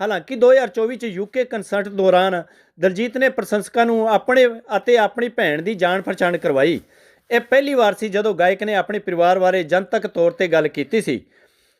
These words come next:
ਦਲਜੀਤ ਦੋਸਾਂਝ ਨੇ ਦੋ ਹਜ਼ਾਰ ਤੇਰਾਂ 'ਚ ਆਪਣੇ ਜਨਮ ਦਿਨ 'ਤੇ ਸਾਂਝ, ਦਲਜੀਤ ਦੋਸਾਂਝ ਨੇ ਦੋ ਹਜ਼ਾਰ ਤੇਰਾਂ 'ਚ ਆਪਣੇ ਜਨਮ ਦਿਨ 'ਤੇ ਸਾਂਝ ਫਾਊਂਡੇਸ਼ਨ ਦੀ ਸ਼ੁਰੂਆਤ ਕੀਤੀ ਸੀ। ਇਹ ਇੱਕ ਐਨ ਜੀ ਓ ਹੈ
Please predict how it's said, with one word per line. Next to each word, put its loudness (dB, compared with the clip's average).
ਦਲਜੀਤ -2
ਦੋਸਾਂਝ 0
ਨੇ -4
ਦੋ 0
ਹਜ਼ਾਰ 2
ਤੇਰਾਂ -6
'ਚ -8
ਆਪਣੇ -2
ਜਨਮ -2
ਦਿਨ 0
'ਤੇ -2
ਸਾਂਝ, 0
ਦਲਜੀਤ 0
ਦੋਸਾਂਝ 0
ਨੇ 0
ਦੋ 0
ਹਜ਼ਾਰ 4
ਤੇਰਾਂ -4
'ਚ -8
ਆਪਣੇ -2
ਜਨਮ -2
ਦਿਨ -2
'ਤੇ -2
ਸਾਂਝ -2
ਫਾਊਂਡੇਸ਼ਨ -2
ਦੀ -2
ਸ਼ੁਰੂਆਤ 0
ਕੀਤੀ -6
ਸੀ। -6
ਇਹ 4
ਇੱਕ -6
ਐਨ -4
ਜੀ -6
ਓ 4
ਹੈ 0